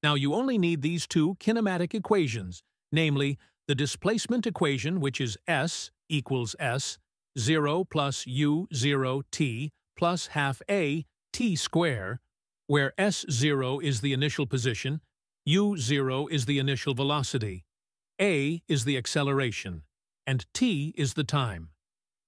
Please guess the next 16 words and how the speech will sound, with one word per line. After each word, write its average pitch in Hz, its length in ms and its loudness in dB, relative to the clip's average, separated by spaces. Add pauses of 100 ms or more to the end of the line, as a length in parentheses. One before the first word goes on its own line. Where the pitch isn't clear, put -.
(140)
This 233 200 2
equation 156 520 2
helps 151 280 0
you 156 80 0
find 151 320 2
the 143 60 0
position 151 480 0
of 135 120 -2
the - 80 0
projectile 135 800 0
at 143 180 0 (100)
any 180 240 2
time. 101 480 -4 (680)
The 151 80 2
second 202 340 2
equation 151 540 2